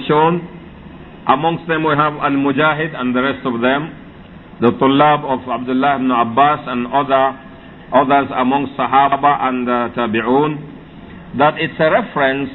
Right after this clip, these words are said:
to some pebbles, to some stones that were,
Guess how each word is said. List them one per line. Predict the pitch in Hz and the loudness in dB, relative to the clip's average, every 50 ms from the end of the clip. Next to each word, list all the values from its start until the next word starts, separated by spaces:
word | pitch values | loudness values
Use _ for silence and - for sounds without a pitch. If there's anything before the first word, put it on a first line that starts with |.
| - - | -10 -8
to | 147 139 135 | -8 -6 -2
some | - 143 143 135 - - | -2 -2 -2 -2 -2 0
pebbles, | - 190 190 170 147 139 139 156 - - | 0 0 2 2 0 0 0 -2 -4 -8
to | - 135 - | -10 -8 -4
some | - 139 139 131 131 - - | -4 -4 -4 -4 -6 -2 2
stones | 180 175 160 147 139 135 139 156 160 - - - - - - - - - - - - 98 107 | 2 2 4 2 0 0 -2 -2 -4 -8 -10 -18 -20 -20 -20 -20 -20 -20 -18 -12 -4 0 2
that | 131 143 139 - - | 4 4 2 0 -4
were, | 127 127 139 143 139 139 139 139 139 139 135 | -2 0 0 2 2 2 2 2 2 0 -2